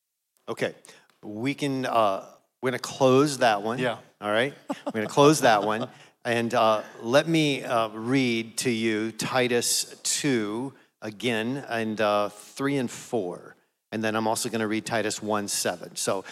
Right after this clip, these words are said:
Speaker 1: Titus two, three to four. "Likewise, teach the older women to be reverent in the way they live, not to be slanderers or addicted to much wine." I'll stop there. Not to be addicted to much wine.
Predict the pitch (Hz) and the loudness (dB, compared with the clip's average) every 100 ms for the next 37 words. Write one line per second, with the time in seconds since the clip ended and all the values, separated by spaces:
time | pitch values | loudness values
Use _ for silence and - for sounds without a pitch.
0 | - 123 117 110 - - 139 135 - 139 | -8 -2 -2 -2 -4 0 2 0 -2 -2
1 | 135 - 104 98 - - - 120 147 113 | -2 -2 -4 -4 -8 -12 2 6 6 4
2 | 101 113 - - 139 - 147 139 156 143 | 2 2 -2 -2 -2 -2 2 4 6 4
3 | 139 139 127 123 113 139 143 151 - 147 | 4 2 0 0 4 4 4 0 -2 0
4 | 139 135 135 135 120 123 139 127 117 117 | 4 4 4 2 0 2 6 6 4 2
5 | 127 123 120 - 147 151 147 151 147 - | 0 0 -2 -2 0 0 2 2 0 0
6 | 139 139 131 135 135 - 127 117 - - | 2 2 0 0 -2 0 -2 -4 -14 -20
7 | - - 131 127 120 - - 123 120 113 | -12 -4 2 4 4 0 -6 -2 2 4
8 | 95 87 92 - _ _ _ _ _ _ | 2 -4 -14 -20 _ _ _ _ _ _
9 | _ - 113 98 104 80 - _ _ _ | _ -4 0 0 -2 -8 -12 _ _ _
10 | - _ _ 104 127 147 151 156 139 139 | -20 _ _ 2 4 6 6 8 8 6
11 | - 123 113 120 120 - 113 95 82 | 4 -2 0 2 2 2 2 2 -2